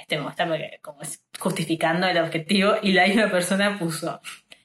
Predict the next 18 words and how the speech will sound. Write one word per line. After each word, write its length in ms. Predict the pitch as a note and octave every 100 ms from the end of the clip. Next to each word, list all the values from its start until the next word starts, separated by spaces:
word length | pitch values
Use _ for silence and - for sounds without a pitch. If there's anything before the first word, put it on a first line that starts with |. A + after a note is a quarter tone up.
| _ -
"Quería 300 | G3 B3 C#4
hacer 220 | C4 A#3+
mucha 380 | A#3+ A#3 F#3 G#3+
plata. 480 | F#3+ E3 - - _
Hice 240 | A3 A3+
la 100 | A#3+
misma 260 | G#3+ A3+ G#3
que 60 | G3+
el 60 |
año 200 | G#3 G#3+
pasado, 420 | G#3 G3+ A#3 A#3 A#3
pero 200 | E3+ D#3+
como 260 | D#3 D3+
no 120 | D#3 F3+
gasté 300 | F3+ - -
porque 220 | D3+ C#3
no 120 | D#3
salí, 480 | - F3+ F#3+ A#3